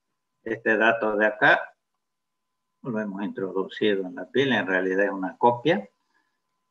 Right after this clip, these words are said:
Ahora fíjense dos cosas. El stack pointer automáticamente se actualiza. Pero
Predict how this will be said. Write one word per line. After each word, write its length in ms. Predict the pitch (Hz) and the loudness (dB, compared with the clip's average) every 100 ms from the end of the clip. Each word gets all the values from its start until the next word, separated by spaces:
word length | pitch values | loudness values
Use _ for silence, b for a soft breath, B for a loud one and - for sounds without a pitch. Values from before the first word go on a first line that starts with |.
| _ _ _ _ _ _ _ _ _ | _ _ _ _ _ _ _ _ _
Ahora 280 | - 117 120 | 0 4 4
fíjense 420 | 131 139 131 147 | 4 2 4 4
dos 300 | 120 131 127 | 6 4 4
cosas. 340 | 110 95 - - - | 0 -2 -6 -16 -4
El 200 | 117 113 | 0 0
stack 320 | 117 156 180 | 2 4 4
pointer 440 | - 156 151 160 135 | 4 2 4 4 6
automáticamente 1400 | 110 - 117 117 - - 131 131 123 127 123 123 131 127 | 4 4 4 6 4 2 0 2 4 4 2 0 -2 -4
se 460 | - 110 110 - _ _ _ _ _ _ | -2 0 0 -4 _ _ _ _ _ _
actualiza. 680 | 127 120 - 104 87 - - - _ _ _ _ _ _ _ _ _ _ _ _ _ _ _ _ _ _ | -6 -4 0 -2 -2 -14 -20 -20 _ _ _ _ _ _ _ _ _ _ _ _ _ _ _ _ _ _
Pero 520 | 135 143 175 - - | 6 8 6 4 -6